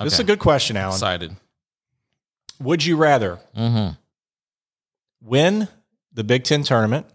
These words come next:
Speaker 2: <sighs>
Speaker 1: and get that twenty-five-year black cloud from over us
Speaker 2: Like a monkey on our back.
Speaker 1: and not make it to the second weekend of the N C double A tournament? Or
Speaker 2: Okay.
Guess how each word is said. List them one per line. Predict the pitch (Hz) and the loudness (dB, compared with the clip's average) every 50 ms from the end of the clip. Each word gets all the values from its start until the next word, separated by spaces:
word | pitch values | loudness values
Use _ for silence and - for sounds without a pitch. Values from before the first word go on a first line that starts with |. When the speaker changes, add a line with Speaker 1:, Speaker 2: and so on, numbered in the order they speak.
| _ _ _ _ | _ _ _ _
Speaker 2:
<sighs> | - - - - - - - - - - - | -20 -16 -14 -14 -14 -14 -16 -16 -18 -16 -10
Speaker 1:
and | 110 101 | -6 -4
get | 113 110 | -2 0
that | - 110 95 - | 0 -2 -2 -2
twenty-five-year | - - 123 117 113 - - 120 110 110 107 107 107 107 104 104 101 101 95 95 - - _ _ _ _ _ 127 | -2 0 0 0 0 0 2 2 2 2 2 0 0 0 0 0 0 -2 -4 -8 -12 -20 _ _ _ _ _ _
black | 104 110 113 113 95 - | -4 -2 -2 -2 -2 -4
cloud | - - 117 107 107 110 104 101 101 98 90 - _ _ _ _ _ _ _ _ _ _ _ _ _ _ _ _ _ _ _ _ _ _ _ _ _ _ _ _ _ _ | -4 0 2 4 4 4 4 2 0 -2 -6 -12 _ _ _ _ _ _ _ _ _ _ _ _ _ _ _ _ _ _ _ _ _ _ _ _ _ _ _ _ _ _
from | - - 110 95 98 - - | -6 -4 -4 -4 -4 -6 -8
over | 113 107 107 101 92 95 95 92 90 | -8 -8 -6 -6 -6 -6 -4 -4 -4
us | 90 90 - - - - - - - | -4 -2 -2 0 0 0 0 -2 -2
Speaker 2:
Like | 98 98 95 - | -4 -6 -4 -4
a | 98 | -6
monkey | 90 92 101 117 143 147 - 147 | -6 -4 -2 -2 -2 -2 -2 -2
on | 135 139 139 | 0 0 0
our | 143 143 | 0 0
back. | 131 127 113 101 92 - - - - - _ _ _ _ _ _ _ _ - | 2 0 0 0 -2 -6 -10 -18 -20 -20 _ _ _ _ _ _ _ _ -2
Speaker 1:
and | 143 131 127 123 127 123 120 120 120 120 | 2 2 4 4 4 4 2 2 0 0
not | 117 123 131 - - | 0 0 0 0 0
make | 147 131 131 127 | -2 -2 0 -2
it | 143 117 | -4 -6
to | - 131 | -6 -6
the | 110 | -2
second | 104 - - 135 127 123 - 107 98 | -2 0 0 0 0 -2 -4 -8 -6
weekend | 131 123 120 - 135 127 | -6 -6 -4 -4 -4 -4
of | 123 | -4
the | 110 113 107 | -4 -4 -4
N | 110 135 160 | -4 -4 -6
C | - - | -6 -6
double | 127 101 104 | -6 -4 -6
A | 95 | -8
tournament? | - - 98 87 87 87 92 104 _ _ | -8 -8 -10 -10 -10 -10 -12 -12 _ _
Or | - 175 220 226 165 123 107 98 90 - | 0 2 2 4 4 2 0 -2 -6 -10
Speaker 2:
Okay. | 117 - - 110 98 98 107 135 | -14 -14 -12 -10 -10 -8 -10 -10